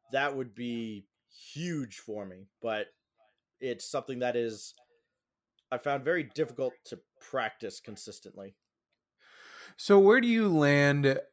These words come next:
Speaker 2: I know a whi-, uh, for a while, maybe two, three, four months ago, there was a, a big conversation uh, on Twitter and online, and a lot of people were making videos about it, about the importance or the difference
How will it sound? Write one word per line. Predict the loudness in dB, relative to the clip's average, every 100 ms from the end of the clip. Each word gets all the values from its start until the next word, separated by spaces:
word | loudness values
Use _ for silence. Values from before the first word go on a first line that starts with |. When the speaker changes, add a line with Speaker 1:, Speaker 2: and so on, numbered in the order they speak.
| -2
Speaker 2:
I | 2
know | 6 6
a | 6
whi-, | 6 2 2
uh, | 2 2
for | 2 2
a | 4
while, | 4 4 2 0
maybe | 0 0 0 -2 -6 _ _ _ _ _ _ _ _ _ _
two, | -2 0 0
three, | 2 2
four | 2 4 4
months | 4 0 0
ago, | 0 2 2
there | 4 4
was | 4 4
a, | 4 4 2 -2 -8 _
a | -4 0
big | 2 0
conversation | 2 2 4 2 2 2 0 0 -2 -4 -8 _ _ _ _ -4
uh, | 0 0
on | 0 -2 -2
Twitter | 2 6 8 6 6
and | 2 0
online, | -2 0 0 0 -2 -4
and | -6 -8
a | -4
lot | 0 0
of | 0
people | -4 -2
were | -2 -2
making | -4 -6 -6
videos | -2 0 2 0
about | -2 0 0
it, | 0 -2 -2
about | 0 2 2
the | 2 -2
importance | -2 0 2 4 0 2
or | 2
the | 2
difference | 2 2 2 0 -4 -8